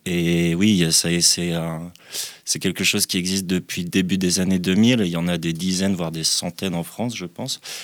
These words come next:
Et donc voilà, ça repose sur cette idée de contractualiser. Donc nous, on avait envie quand même de s'inspirer de ce principe-là, mais, euh, comme dans un premier temps, on voulait pas se rembêter avec, euh, la création d'une association,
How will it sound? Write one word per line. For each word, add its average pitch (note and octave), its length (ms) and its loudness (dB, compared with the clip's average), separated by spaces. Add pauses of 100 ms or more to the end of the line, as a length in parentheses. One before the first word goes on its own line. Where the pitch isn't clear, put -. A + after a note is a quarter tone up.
(120)
Et F2 120 -2
donc F#2 200 0
voilà, G2 220 2
ça F2 200 -2
repose F#2 340 0
sur G#2 160 0
cette - 240 2
idée G2+ 160 2
de - 60 -6
contractualiser. F2+ 760 -4
Donc E2 220 -6
nous, B2 100 4
on G#2+ 120 2
avait F#2 260 0
envie G2 320 -2
quand G2+ 100 -2
même F#2+ 240 2
de E2 100 0
s'inspirer F2+ 600 0 (540)
de G2 140 -2
ce F#2 80 2
principe-là, G#2 720 0
mais, G#2 300 0
euh, G2 300 2
comme A2 260 0
dans G2+ 180 0
un G2+ 60 0
premier G2+ 320 -2
temps, G#2+ 240 0
on G2 80 -2
voulait F2 340 -2
pas G2 140 -2
se - 180 -2
rembêter F2+ 540 -2
avec, E2+ 340 -2
euh, E2 200 -2
la D#2+ 80 -2
création F2+ 400 -2
d'une E2 140 0
association, E2+ 680 -2